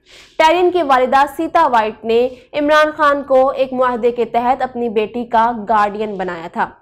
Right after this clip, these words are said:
जिसके तहत इमरान खान के शौकत खानम हॉस्पिटल को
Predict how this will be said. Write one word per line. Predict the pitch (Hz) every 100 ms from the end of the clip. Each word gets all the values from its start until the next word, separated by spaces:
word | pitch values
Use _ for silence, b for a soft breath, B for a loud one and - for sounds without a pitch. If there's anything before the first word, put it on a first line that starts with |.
| _ 208
जिसके | 226 226 214
तहत | 226 240 240 B B -
इमरान | 277 277 269
खान | 277 269 269
के | 285
शौकत | 285 247 247
खानम | - 240 233 233
हॉस्पिटल | 233 233 285 285 262
को | 254